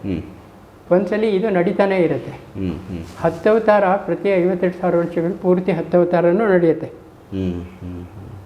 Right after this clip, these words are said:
Speaker 2: ಗೊತ್ತಾಯ್ತಲ್ಲ? ಹತ್ತು ಅವತಾರನೂ, ಹತ್ತನೇ ಅವತಾರನೇ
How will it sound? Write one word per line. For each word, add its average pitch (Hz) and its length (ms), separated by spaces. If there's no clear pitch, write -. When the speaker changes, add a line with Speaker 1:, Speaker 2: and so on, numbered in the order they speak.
Speaker 2:
ಗೊತ್ತಾಯ್ತಲ್ಲ? 160 400
ಹತ್ತು 170 280
ಅವತಾರನೂ, 233 600
ಹತ್ತನೇ 180 360
ಅವತಾರನೇ 233 840